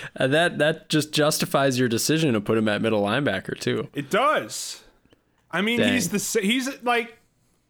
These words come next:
Speaker 2: the center position in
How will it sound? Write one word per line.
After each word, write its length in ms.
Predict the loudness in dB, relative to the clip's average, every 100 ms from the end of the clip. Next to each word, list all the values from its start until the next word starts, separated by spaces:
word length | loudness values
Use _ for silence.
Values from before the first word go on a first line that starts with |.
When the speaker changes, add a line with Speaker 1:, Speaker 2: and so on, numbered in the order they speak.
| _ _
Speaker 2:
the 100 | -4
center 460 | -2 0 2 2 0
position 800 | 0 -2 0 -2 0 -2 -2 -6 _ _ _ _ _ _
in 480 | -2 0 0 -4